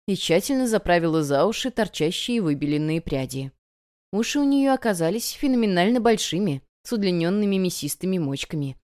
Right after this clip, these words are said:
Ленка даже засмотрелась на этот изыск природы. «Видишь ли, я очень переживаю за Лёлика», — сказала она скорбным голосом, стараясь не смотреть на Ленку. «Он такой талантливый, такой тонко чувствующий,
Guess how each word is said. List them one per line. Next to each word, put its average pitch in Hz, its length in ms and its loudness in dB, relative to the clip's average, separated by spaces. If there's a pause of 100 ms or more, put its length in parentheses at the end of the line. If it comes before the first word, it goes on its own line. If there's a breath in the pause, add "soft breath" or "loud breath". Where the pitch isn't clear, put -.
(220)
Ленка 147 320 -4
даже 151 220 -2
засмотрелась 160 680 -4
на 143 160 -4
этот - 300 -8
изыск 147 440 -8
природы. 135 540 -6 (800)
«Видишь 208 320 -4
ли, 151 260 -2 (160)
я 262 200 0
очень 311 260 -2
переживаю 254 840 0
за 262 160 -4
Лёлика», — 156 600 -4 (360)
сказала 147 480 -2
она 147 140 0
скорбным 151 500 -4
голосом, 160 540 -4
стараясь 151 480 -6
не 156 80 -8
смотреть 147 440 -6
на 185 100 -4
Ленку. 139 440 -4 (500)
«Он 208 60 -4
такой 208 240 -4
талантливый, 196 720 -2 (220 loud breath)
такой 226 240 -4
тонко 240 320 0
чувствующий, 165 760 -4